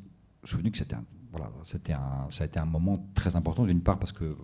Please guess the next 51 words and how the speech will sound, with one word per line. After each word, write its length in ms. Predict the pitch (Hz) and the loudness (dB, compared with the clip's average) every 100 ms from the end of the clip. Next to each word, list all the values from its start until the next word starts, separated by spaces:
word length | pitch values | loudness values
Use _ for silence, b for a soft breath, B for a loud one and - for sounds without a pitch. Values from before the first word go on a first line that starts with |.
| 80 - - | -14 -18 -10
voilà, 120 | 76 | -8
c'était 200 | 69 - | -8 -10
des 100 | 73 | -6
artistes 320 | 82 - 85 - | -4 -4 -4 -6
qui 60 | |
étaient 220 | - 76 | -6 -4
très 220 | 73 - 90 | -4 0 2
jeunes, 180 | 110 | 4
on 120 | 98 80 | 4 2
avait, 260 | 71 76 | 0 -2
euh, 60 | 71 71 | -4 -6
je 60 | |
crois, 180 | 69 67 | -8 -6
vingt-trois, 420 | 65 80 - 80 | -2 -2 -2 -2
vingt-quatre 440 | 71 78 82 - 107 | 0 -2 -4 -4 -2
ans 160 | 110 82 | -2 -4
en 40 | 90 | -6
fait, 280 | - 85 80 | -6 -4 -6
quand, 420 | - 82 78 78 82 | -6 -6 -4 -6 -8
quand 140 | - 80 | -6 -6
cette 160 | 78 | -4
exposition 680 | 78 - 69 78 - 85 76 | -4 -4 -6 -6 -6 -4 -4
a, 60 | |
a 180 | 73 76 | -4 -4
eu 80 | 80 | -2
lieu. 260 | 82 110 131 B B B B | 2 2 0 B B B B
Et 60 | 80 | -4
j'ai 120 | 80 | 0
découvert 540 | 82 95 98 92 101 | 0 2 4 6 8
un 60 | 85 | 6
petit 160 | 85 - | 0 0
peu 120 | 85 | 0
à 40 | |
ce 80 | - | 0
moment-là 240 | 80 85 | 0 2
le 60 | 85 | 2
travail 380 | - 78 82 80 | 0 -2 2 2
à 40 | |
la 80 | 78 | 0
fois 180 | - 85 | 0 -2
de 60 | |
Dominique, 480 | 73 78 78 85 87 90 | -2 -2 2 2 2 -2
de, 100 | 78 69 - - | -10 -8 -10 -10
de 80 | 76 69 - - - - | -10 -8 -8 -10 -10 -6
Parreno, 580 | 71 78 85 90 87 | -2 2 4 6 4
de 180 | 82 82 69 - b b b b b - | 0 -4 -6 -8 b b b b b -8
Pierre 160 | 69 | -6
Joseph, 580 | 73 78 82 87 87 - | -4 -4 0 0 0 -4
euh, 540 | - - - - - - | -8 -8 -10 -14 -14 -12
et 20 | |
cetera. 540 | - - - 98 139 | -10 -8 -6 -4 -4